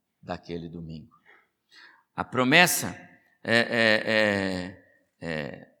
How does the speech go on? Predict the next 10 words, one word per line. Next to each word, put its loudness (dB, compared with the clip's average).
de, -6
de -4
esperança 0
para 0
aquele -2
que -8
recebeu 0
a -6
graça 0
salvadora, 2